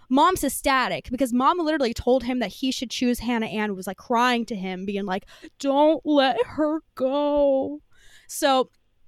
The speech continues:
flashback to the Super Bowl, Super Bowl Sunday, the week of Super Bowl Sunday. Peter realizes, "I do not feel anything for Hannah Ann, so I am going to break up with her," on national television,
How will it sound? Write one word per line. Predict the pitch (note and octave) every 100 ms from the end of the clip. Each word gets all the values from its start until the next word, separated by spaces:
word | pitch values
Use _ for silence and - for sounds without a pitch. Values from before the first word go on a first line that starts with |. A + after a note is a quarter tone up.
| _ _ _ -
flashback | - E4+ - D4+ -
to | - G#3+ G#3+ G#3+ A3 _ _ _ -
the | B3+
Super | - D4 A3
Bowl, | - -
Super | - F#4
Bowl | F4+ F4+
Sunday, | - - G3+ - G3+ -
the | B3+
week | B3+ F4+ - - _
of | C4+ C#4+ D4
Super | - A3+
Bowl | G#3+ G3
Sunday. | G3 F#3+ F#3 D#3+ G3 - - -
Peter | - F4+ F4+
realizes, | E4+ D#4+ D4 D4 C4+ - _ _ -
"I | A4 E4+
do |
not | B3 -
feel | - D4+ F4
anything | G#4 F4 A3
for | G#3+ A#3
Hannah | A3+ B3
Ann, | A#3+ D4+ B3 C#4 -
so | - E4+
I | A3
am | A#3 A#3
going | G#3+ A3
to | A#3
break | C#4 C#4+
up | E4 C4+
with | -
her," | F#3+ F#3+ -
on | D#4 G4+
national | F4+ B3+ B3 - G#3+
television, | G#3 F#3 F#3 F3+ F#3 G#3